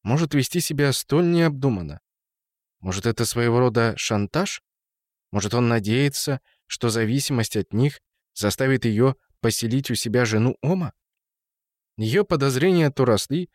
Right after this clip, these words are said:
то, напротив, шли на убыль. Они усиливались, когда Ишвар начинал расписывать, как улучшится жизнь Дины с приходом невестки. Ту минуту, как только она переступит порог квартиры Дины Бай,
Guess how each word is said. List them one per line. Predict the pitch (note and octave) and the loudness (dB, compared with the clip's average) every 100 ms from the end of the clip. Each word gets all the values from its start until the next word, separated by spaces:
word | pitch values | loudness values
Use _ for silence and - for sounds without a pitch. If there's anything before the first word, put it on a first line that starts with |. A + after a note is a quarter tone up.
| _ - | _ -2
то, | B2 | 0
напротив, | A#2 C#3 D3 B2+ - | 2 0 0 -2 -4
шли | - A#2+ | -2 0
на | G#2+ | 2
убыль. | G2+ F2 E2 D2 _ _ _ _ _ _ - | 0 -4 -8 -16 _ _ _ _ _ _ -4
Они | B2 A3 | 0 2
усиливались, | F#3 - A3+ F#3 E3+ - | 2 0 0 2 2 0
когда | D3 C#3 D#3 | 0 2 2
Ишвар | C#3+ D3+ D#3+ | 2 0 0
начинал | C3+ B2 C3+ D#3 C3+ | 0 0 0 2 2
расписывать, | A2 - E3+ - B2 - _ _ _ | 2 0 -4 -2 -4 -4 _ _ _
как | C#3 C#3+ | -4 -2
улучшится | A#2+ C#3 C#3 B2+ - G#2 | 0 0 -2 -4 -2 0
жизнь | A2+ A#2 G#2 | 0 0 -2
Дины | F#2 C3 B2+ | 0 0 0
с | G2 | -2
приходом | - F#2 A2+ A#2 A2 | -6 -4 -2 0 0
невестки. | G#2 G#2 G2+ - - - _ _ _ _ _ _ _ _ _ _ - | 0 0 -2 -4 -18 -20 _ _ _ _ _ _ _ _ _ _ -2
Ту | B2+ | 2
минуту, | C#3+ C#3+ D#3 C#3 | 4 4 2 0
как | B2+ B2 | -2 -2
только | C#3+ B2+ C3 | -2 2 2
она | B2+ | 2
переступит | B2 A2+ G#2 - B2+ A#2 - | 2 0 0 0 -2 -2 0
порог | G2 G#2+ D#3+ C3 - _ | 0 2 2 0 -6 _
квартиры | - G2+ F2+ - C#3+ D#3+ A2+ | -6 -4 -4 -2 0 0 -2
Дины | F2+ A2 G#2+ | -2 -2 2
Бай, | G#2+ G#2+ F#2 | 2 2 0